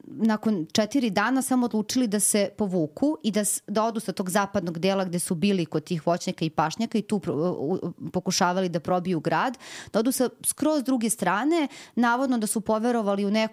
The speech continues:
priču da su tamo, da se tamo lako probija neki cid-, zid od cigle i tako dalje. E, naravno, William Tirski piše da su oni verovatno i potkupljeni i tako dalje. Uglavnom, jedna potpuno besmislena odluka koja je propala, oni su se samo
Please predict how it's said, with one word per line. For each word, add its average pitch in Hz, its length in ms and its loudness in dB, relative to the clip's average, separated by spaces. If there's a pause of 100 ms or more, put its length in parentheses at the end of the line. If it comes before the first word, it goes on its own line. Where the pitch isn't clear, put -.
(160)
priču 254 420 0
da 202 120 2
su 202 140 -4
tamo, 202 480 0 (220)
da 196 80 -2
se 202 80 0
tamo 208 260 2
lako 202 320 0
probija 185 520 2
neki 180 260 -2
cid-, 180 640 0
zid 185 240 0
od 156 120 0
cigle 240 440 0
i 196 40 -2
tako 208 300 -2
dalje. 247 340 2
E, 226 60 0 (540)
naravno, 220 320 0
William 208 240 0
Tirski 208 380 -2
piše 208 260 2
da 190 60 2
su 190 120 0
oni 190 100 2
verovatno 185 320 0
i 165 40 0
potkupljeni 196 1040 0
i 196 60 0
tako 180 320 0
dalje. 226 340 2
Uglavnom, 208 400 0
jedna 196 260 2
potpuno 190 600 0
besmislena 160 800 0
odluka 202 540 0 (420)
koja 202 120 4
je 190 80 0
propala, 208 420 0
oni 185 120 -2
su - 140 -8
se 170 80 -2
samo 185 420 2